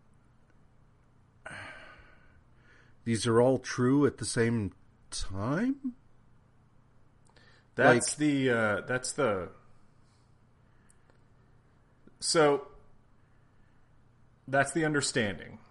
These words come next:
Speaker 2: within this Marvel context, right? Is, like, everything happens at the same time.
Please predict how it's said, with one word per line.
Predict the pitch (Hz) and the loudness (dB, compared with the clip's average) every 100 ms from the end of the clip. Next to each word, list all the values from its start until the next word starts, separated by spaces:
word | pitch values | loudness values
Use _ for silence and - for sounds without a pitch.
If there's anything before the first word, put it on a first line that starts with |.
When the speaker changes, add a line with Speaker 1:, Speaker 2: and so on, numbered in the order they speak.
| - | -6
Speaker 2:
within | 131 135 151 147 143 135 - 104 | 2 4 4 2 -2 -6 -14 -6
this | 123 110 - - - - - - - _ _ - _ _ _ _ _ _ _ _ - - - - - - - - - - - - - - - _ - - - - _ - - _ - | -4 0 0 0 -4 -12 -20 -20 -20 _ _ -20 _ _ _ _ _ _ _ _ -20 -20 -20 -20 -20 -20 -20 -20 -20 -20 -20 -20 -20 -20 -20 _ -20 -20 -20 -20 _ -20 -20 _ -10
Marvel | 113 117 120 113 113 107 - - - - - | -6 -2 -2 0 -2 -2 -6 -20 -20 -20 -16
context, | - 107 90 98 92 - - - | -6 -6 -6 -10 -12 -12 -18 -10
right? | 92 92 95 - | -10 -8 -12 -12
Is, | 98 98 | -12 -6
like, | 101 98 92 - - - - - _ _ - _ _ _ _ - - | -4 -4 -6 -12 -20 -20 -20 -20 _ _ -20 _ _ _ _ -20 -12
everything | 131 131 131 147 147 139 | 0 0 2 0 2 0
happens | 127 117 113 113 107 | 2 0 0 -4 -6
at | 101 | -8
the | 101 | -8
same | - 101 78 | -6 -6 -8
time. | - | -14